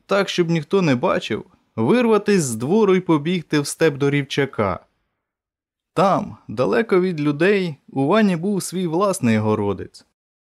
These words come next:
Весною він посадив там баклажків і одну огудину кавунів, але й з цим маленьким баштаном було досить клопоту. Тричі на тиждень треба було непомітно брати туди пляшку з водою й поливати.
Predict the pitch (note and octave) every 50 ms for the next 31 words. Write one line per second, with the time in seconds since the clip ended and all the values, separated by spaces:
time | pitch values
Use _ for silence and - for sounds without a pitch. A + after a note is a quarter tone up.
0 | _ _ _ _ - G#2+ A2+ A#2 A2+ - D#3+ E3+ D#3 D3 C3+ C#3 D3 C#3+ A#2+ C3+
1 | B2+ - - C3+ C3 C#3+ D3 C3+ C3+ C3+ B2 A#2+ G#2+ A2+ A2 G#2+ B2 C#3+ F3 F3
2 | D3+ - - - - - - - _ _ _ _ _ _ _ _ _ _ - A#2+
3 | B2+ C#3 C#3+ C#3+ D#3 G3 A#3 A#3 G3+ F#3 E3+ D#3+ F#3 G#3 G3+ F#3+ G3 F#3+ F#3+ F3+
4 | - - F#3+ F#3 F#3+ F#3+ F#3+ E3 B2 G#2+ G2 - - _ _ _ _ _ _ _
5 | _ _ _ _ _ _ - B2 D3+ F3 F#3 F3+ - - - A3+ G#3+ F3+ D#3 D3
6 | C#3+ D3+ D#3+ E3 E3 D3 - D3+ C3+ C3 C3+ C3+ - - - F#3+ F#3+ F#3 F3 D#3+
7 | D3 D#3 E3+ E3+ E3 F3 G#3+ G#3 F#3 - B2+ A2 - _ - A2+ A2 G2+ G2+ -
8 | G2 - - F2+ E2 - _ _ _ _ _ _ _ _ _ _ _ _ _ _
9 | - E3 A#3 B3+ A3 - - G#3 G3+ G3 F#3+ - G#3 G#3 G3+ F3+ E3+ F#3 F#3+ F3+
10 | - - E3+ F#3+ F#3 F3 F3 E3 E3 E3+ F3 F3 E3+ E3+ D#3+ D3 D#3+ D#3 E3+ F3+
11 | F3 - E3 D#3+ D3 C#3+ D#3 D#3+ D#3 D3+ D3+ C#3+ C#3+ D3 D3 C#3+ C#3 C3+ - C#3+
12 | D3 C#3+ C#3 - - C3+ B2 A#2 A#2 B2 B2+ A#2+ C#3 D#3+ D#3+ D3+ C#3+ C#3+ C#3 -
13 | - C#3+ C#3 C#3+ C#3+ C#3 C3+ A2+ G2 F#2 - - - F#2+